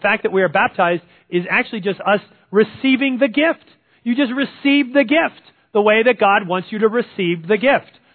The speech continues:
by means of the Holy Spirit. Now, if somebody were to give you a gift, and they want to make it clear that this is a gift that I'm giving you, it's, it's simply because you're great. It's not because you've done some work.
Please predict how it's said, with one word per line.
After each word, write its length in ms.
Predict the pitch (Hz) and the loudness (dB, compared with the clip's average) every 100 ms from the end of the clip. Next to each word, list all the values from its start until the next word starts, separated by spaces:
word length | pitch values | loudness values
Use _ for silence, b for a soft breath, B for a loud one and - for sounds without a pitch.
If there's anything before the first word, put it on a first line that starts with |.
| b | b
by 280 | 143 165 220 | 0 2 2
means 360 | 220 262 285 185 | 0 -2 -4 0
of 220 | 175 180 175 b - | 0 0 -4 b -6
the 80 | |
Holy 140 | 175 208 | -2 -2
Spirit. 260 | - 185 b b | 0 0 b b
Now, 80 | 220 | -2
if 60 | - | 0
somebody 220 | 311 311 | 2 4
were 140 | 277 | 4
to 80 | 247 | 0
give 200 | 190 233 | 0 -2
you 160 | 220 214 | 0 0
a 40 | |
gift, 440 | 151 190 139 - _ - _ _ _ _ _ _ _ _ _ _ - | 0 -2 -2 -8 _ -20 _ _ _ _ _ _ _ _ _ _ -4
and 80 | |
they 40 | 196 | 0
want 160 | 294 | 2
to 40 | 330 | 2
make 160 | 311 | 2
it 140 | 254 - | -2 -6
clear 580 | - 262 294 302 254 175 | -10 0 2 4 2 2
that 160 | 160 | 0
this 160 | 220 247 | 0 0
is 140 | 233 196 | 0 0
a 140 | 180 | -2
gift 640 | 135 127 185 - - _ 151 | -4 0 0 0 -8 _ -6
that 100 | 151 | -6
I'm 120 | 143 | -4
giving 260 | 147 131 104 | -6 -6 -12
you, 80 | 92 _ _ _ _ _ _ _ _ _ | -18 _ _ _ _ _ _ _ _ _
it's, 140 | - | -20
it's 80 | - _ | -20 _
simply 280 | 208 208 226 | -6 -2 -4
because 420 | 214 - 202 190 160 | -4 0 2 2 -2
you're 120 | 143 | -6
great. 260 | 156 175 | -2 -2
It's 120 | 143 165 | -2 -2
not 200 | 202 269 | -2 -2
because 520 | 269 247 233 233 233 - b b b | -2 2 4 4 0 -6 b b b
you've 140 | 170 | -4
done 220 | 175 160 139 | -2 -4 -4
some 160 | 151 | -8
work. 460 | 160 208 214 196 - | 0 2 2 -2 -16